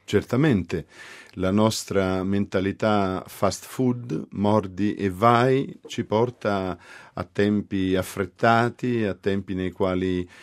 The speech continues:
eh, c'è poco silenzio, e invece precisamente questo stare nel silenzio, "rimanete con me", e, e rimane con noi, come disse Giovanni Paolo secondo, "rimani con noi, o divino viandante", eh, "mane nobiscum Domine", "rimani con noi, Signore", perché si fa sera,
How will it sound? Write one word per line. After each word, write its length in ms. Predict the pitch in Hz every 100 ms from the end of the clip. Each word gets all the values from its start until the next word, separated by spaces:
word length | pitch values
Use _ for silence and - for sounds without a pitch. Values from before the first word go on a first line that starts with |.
| - -
eh, 320 | - 92 92
c'è 180 | - -
poco 300 | 107 95 92
silenzio, 880 | - 98 113 120 127 - 135 - -
e 80 | 101
invece 440 | 110 147 151 113
precisamente 800 | - 104 120 120 104 117 135 107
questo 360 | 101 92 - 95
stare 880 | - - - 95 80 76 78 82 -
nel 200 | 101 98
silenzio, 640 | - 90 82 80 78 -
"rimanete 520 | 87 101 104 101 95 87
con 180 | 90
me", 280 | 82 78 78 - _ _ _ _ - _ -
e, 240 | 95 95
e 100 | 107
rimane 420 | 101 117 123 120
con 200 | 104 107
noi, 440 | 135 123 90 82 87
come 180 | - 85
disse 260 | 78 - 85
Giovanni 320 | 87 82 80
Paolo 260 | 87 85 82
secondo, 400 | 85 87 82 82
"rimani 320 | 90 110 107
con 140 | 98
noi, 140 | 113 110
o 60 |
divino 360 | 90 95 98 92
viandante", 880 | 92 90 92 104 82 78 - 76 - _ _
eh, 260 | - 80 78
"mane 360 | 95 117 117
nobiscum 560 | 95 90 104 - 90 95
Domine", 520 | 123 104 82 76 71
"rimani 320 | 95 101 95
con 160 | - 92
noi, 180 | 101 90
Signore", 500 | - 95 107 101 80
perché 260 | 85 -
si 120 | 95
fa 160 | 104 98
sera, 480 | - 123 120 82